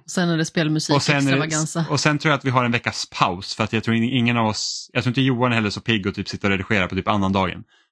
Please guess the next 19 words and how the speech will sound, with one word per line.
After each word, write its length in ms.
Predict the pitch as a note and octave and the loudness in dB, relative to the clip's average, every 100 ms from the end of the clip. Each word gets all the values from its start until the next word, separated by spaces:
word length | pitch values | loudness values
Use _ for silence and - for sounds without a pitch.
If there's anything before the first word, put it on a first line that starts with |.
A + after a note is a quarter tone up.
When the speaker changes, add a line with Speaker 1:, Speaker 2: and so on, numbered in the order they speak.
| _ _ - | _ _ -4
Speaker 2:
Ehm, 760 | G#2+ G2+ G2 G2 F#2+ F#2+ F#2+ G2 _ | 0 2 2 0 0 0 -2 -4 _
så 140 | - | -2
vi 80 | A2 | 0
kör 140 | A2+ A#2+ | 2 2
en 60 | |
veckas 240 | A2 G2+ - | 0 -2 -2
paus 460 | C3+ A2+ F#2 F#2+ | 0 0 -4 -10
och 100 | - | -8
sen 160 | A2+ G#2+ | -2 -2
veckan 260 | G2+ - G#2 | -2 -2 -4
efter 200 | - A2+ | -2 0
det 240 | B2+ G2+ | 0 0
så 100 | - | -4
får 100 | G#2 | -6
det 60 | G2 | -4
vara 100 | F#2 | -4
spelmusik 520 | - G2 F#2 G2+ F#2 | -2 -2 0 -2 -2
extravaganza 640 | F#2 - F#2+ G#2 F#2 E2+ | -4 -2 0 0 -2 -6
då. 160 | D2 D2 | -8 -8